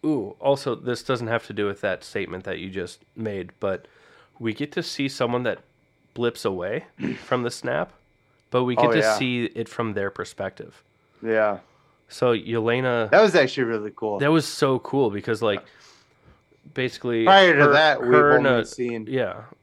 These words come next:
Speaker 1: like, from an outside perspective.
Speaker 2: Yeah.
Speaker 1: You know, like, either someone coming back from the blip or watching people get blipped away.
Speaker 2: Mm.
Speaker 1: Where this, it shows basically from Yelena's perspective, she's on a mission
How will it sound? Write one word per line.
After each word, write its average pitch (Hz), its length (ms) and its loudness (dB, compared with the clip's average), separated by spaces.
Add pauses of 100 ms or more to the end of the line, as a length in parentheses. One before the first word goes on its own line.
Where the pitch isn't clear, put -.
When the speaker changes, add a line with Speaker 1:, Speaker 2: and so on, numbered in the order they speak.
(160)
Speaker 1:
like, 127 420 0
from 107 520 -2 (680)
an 127 140 -6
outside 120 400 -4
perspective. - 600 -14 (320)
Speaker 2:
Yeah. 104 80 -18 (460)
Speaker 1:
You 110 100 -8
know, 92 160 -4
like, 90 300 -10 (220)
either 113 280 -2
someone 110 300 -4
coming 110 260 -6
back 110 260 -2
from 113 160 -10
the 101 60 -6
blip 98 420 -6
or 95 180 -6
watching 98 480 -6
people 101 240 -8
get 87 220 -12
blipped 87 240 -8
away. 87 320 -4 (800)
Speaker 2:
Mm. 104 240 -14 (140)
Speaker 1:
Where 104 320 -2
this, 117 600 -2 (260)
it 113 180 -6
shows 101 680 -4 (1040)
basically 143 360 -2
from 107 300 -4
Yelena's 104 440 -2
perspective, 107 500 -6
she's 117 200 -8
on 127 160 0
a 110 40 -2
mission 110 500 -4